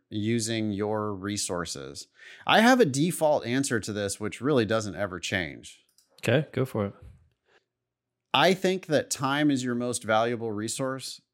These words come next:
Speaker 1: I know that one month of our live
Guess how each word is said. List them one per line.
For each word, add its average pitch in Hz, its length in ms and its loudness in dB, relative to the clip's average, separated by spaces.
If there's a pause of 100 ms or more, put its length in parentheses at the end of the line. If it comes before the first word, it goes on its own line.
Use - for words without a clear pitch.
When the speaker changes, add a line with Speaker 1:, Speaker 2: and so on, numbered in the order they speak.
(720)
Speaker 1:
I 120 200 4
know 113 640 4
that 98 360 -2
one 113 340 -2
month 107 340 -4
of 90 200 -6
our 95 200 -4
live 98 560 0